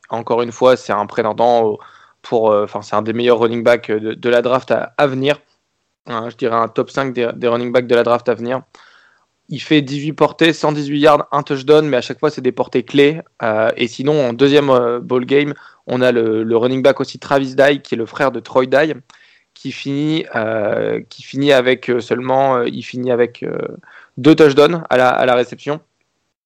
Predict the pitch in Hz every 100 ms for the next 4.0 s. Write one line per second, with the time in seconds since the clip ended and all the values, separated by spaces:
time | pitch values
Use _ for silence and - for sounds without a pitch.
0 | _ _ - - 131 135 165 - 131 131
1 | 156 151 156 139 143 - 156 165 143 _
2 | _ _ _ _ _ - 147 147 - 120
3 | 113 113 120 127 127 123 131 - 160 160